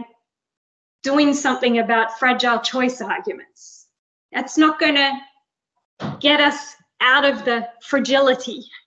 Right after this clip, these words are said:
We should not try to make fragile choice ar-, arguments sturdy just by, like, shifting out, shifting the dial on risk aversion.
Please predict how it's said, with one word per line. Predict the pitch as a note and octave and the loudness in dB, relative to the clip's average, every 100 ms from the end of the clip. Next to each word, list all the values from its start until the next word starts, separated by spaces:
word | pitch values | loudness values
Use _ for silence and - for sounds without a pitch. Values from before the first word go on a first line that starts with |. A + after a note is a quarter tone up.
| _ _ - - | _ _ -16 -2
We | D4 | 0
should | D#4 C#4 | 0 2
not | D#4+ - | 2 2
try | - D#4+ D#4+ | 0 0 2
to | D#4+ | 2
make | D4+ C4+ C4+ | 0 -4 -6
fragile | - C#4+ C4 C4+ C4+ | -2 -2 -2 -4 -4
choice | - D4 C#4+ | -6 -6 -4
ar-, | B3+ A3+ A3+ - | -4 -4 -6 -4
arguments | B3 A#3+ C4 A#3+ A#3 - | -2 -2 -4 -6 -8 -14
sturdy | - C#4+ C#4 B3+ G#3+ G#3+ G#3+ _ _ - | -4 0 2 0 -2 -6 -8 _ _ -8
just | C#4 - | -6 -4
by, | C4 B3 | -4 -2
like, | A#3 A#3 | -2 -4
shifting | - - - E4+ - D4+ C4+ | -4 -2 0 -2 -2 -2 2
out, | B3+ B3 - | 2 2 -2
shifting | - F#4+ F#4 E4 C#4 | -4 -4 -2 0 2
the | C4 | 2
dial | - B3 B3+ B3+ A3+ | 2 2 4 2 0
on | G#3+ G#3 | -4 -4
risk | A#3+ A#3+ B3+ | -4 -4 -6
aversion. | G3+ G3 D3+ A3+ - G#3+ | -8 -10 -10 -12 -12 -20